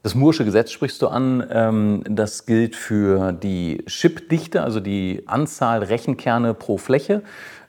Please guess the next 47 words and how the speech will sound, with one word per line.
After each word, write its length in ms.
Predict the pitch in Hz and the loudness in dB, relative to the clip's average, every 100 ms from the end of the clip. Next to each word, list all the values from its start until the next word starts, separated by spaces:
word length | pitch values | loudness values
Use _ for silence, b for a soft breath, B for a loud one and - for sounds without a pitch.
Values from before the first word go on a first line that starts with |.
| - | 0
Ähm, 280 | 107 104 98 | 2 2 0
die 120 | 127 | 0
ist 140 | 156 | 0
noch 160 | 120 - | 0 0
immer 340 | 143 151 131 | 2 2 4
ungebrochen 600 | 156 160 139 113 113 120 113 | 4 2 2 0 -2 -2 -4
exponentiell, 600 | - - 110 104 127 147 | -6 -4 -4 0 2 2
das 140 | 107 | 0
ist 180 | 104 - | -4 -6
absurd, 640 | - - 123 185 196 - | -8 0 2 2 0 -8
bietet 260 | 113 139 104 | -8 -2 2
aber 180 | 101 | 4
auch 100 | 98 | 2
dann 240 | - 110 123 | 2 0 0
die 80 | 113 | -2
Möglichkeiten, 520 | 113 - - 107 - | -4 -6 -4 -4 -2
was 140 | 104 | -4
wir 80 | 98 | 0
heute 220 | 104 220 | 0 0
in 140 | 101 104 | -2 0
Chat 220 | 160 - | -2 0
G 100 | 175 | -2
P 100 | 170 | -2
T 160 | - | -2
sehen. 340 | 170 175 196 170 | 2 4 4 2
Diese 320 | 120 117 113 | 2 2 0
Möglichkeiten 800 | 120 113 120 123 - 104 113 107 | 2 0 0 -6 -2 -2 0 -4
sind 180 | 107 98 | -2 0
erst 220 | 101 - | 0 0
durch 120 | 98 | -2
solche 220 | 104 104 | -2 -4
Chips 260 | - 160 - | -4 -4 -4
ermöglicht 460 | 131 135 - 135 | -4 -4 -4 -8
worden. 320 | 127 123 123 123 B B B - | -2 0 0 -6 B B B -2
Wir 120 | 113 | 2
haben 120 | 110 110 | 2 2
andere 260 | 139 165 | 2 2
exponentielle 600 | - - 147 135 139 135 | 0 -4 -4 -2 0 0
Entwicklungen, 500 | 135 113 123 127 117 | 0 -2 -4 -2 -4
zum 160 | - 104 | -2 -2
Beispiel 260 | 104 - | -2 -4
Preisverfall 580 | - - 95 - - 107 | -6 -4 -4 -6 -2 -4
von 200 | 107 104 | -2 -4
Solarzellen, 640 | 101 104 180 - 143 139 131 | 0 2 0 0 0 2 -2
Preisverfall 640 | 107 113 113 - 101 104 | -6 -6 -8 -4 -2 -2
von 340 | - 104 98 | -2 -4 -2
Batterien, 640 | 101 101 101 135 170 175 | -4 -4 -2 0 2 0